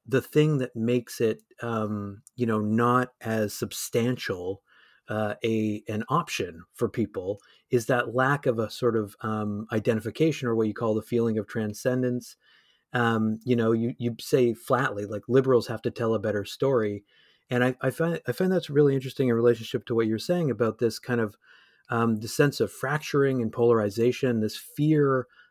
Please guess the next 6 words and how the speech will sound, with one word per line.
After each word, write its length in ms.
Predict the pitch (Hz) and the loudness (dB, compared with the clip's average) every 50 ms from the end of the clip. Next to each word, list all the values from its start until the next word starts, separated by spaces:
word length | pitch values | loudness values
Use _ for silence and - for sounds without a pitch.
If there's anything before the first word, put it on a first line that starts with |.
| _ | _
of 120 | - 120 117 | -2 2 4
actually 360 | 123 131 - - 131 123 117 | 4 4 2 0 0 0 2
engaging, 800 | 113 110 101 98 - 135 143 156 147 120 131 135 123 120 117 113 | 2 0 0 0 2 2 2 2 0 0 2 2 2 2 2 0
like, 240 | 113 107 107 - - - | -2 -2 -4 -6 -8 -8
directly 800 | 101 107 110 101 113 139 160 151 - - 98 95 90 92 104 - _ _ _ _ _ _ _ - | -4 -2 0 2 2 2 2 0 -4 -8 -6 -6 -6 -10 -12 -14 _ _ _ _ _ _ _ -2
with 440 | 110 117 131 127 131 120 - - | 4 6 8 8 8 6 2 -6